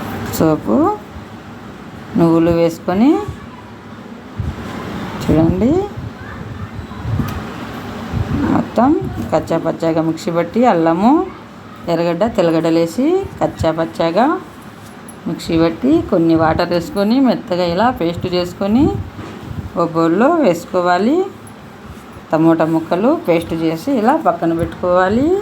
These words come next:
కుక్కర్ పెట్టి ఆయిల్ వేసుకోవాలి. ఆయిల్ బాగా హీట్ అయ్యాక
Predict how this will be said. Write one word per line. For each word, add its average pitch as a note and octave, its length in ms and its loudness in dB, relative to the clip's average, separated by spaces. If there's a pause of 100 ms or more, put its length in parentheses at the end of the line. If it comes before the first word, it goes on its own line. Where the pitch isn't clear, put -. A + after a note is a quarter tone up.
(1500)
కుక్కర్ F3 340 2
పెట్టి E3+ 300 2
ఆయిల్ D#3+ 260 0
వేసుకోవాలి. E3 600 2
ఆయిల్ E3+ 200 2 (120)
బాగా F3 340 4 (400)
హీట్ F3+ 260 0
అయ్యాక F3+ 440 4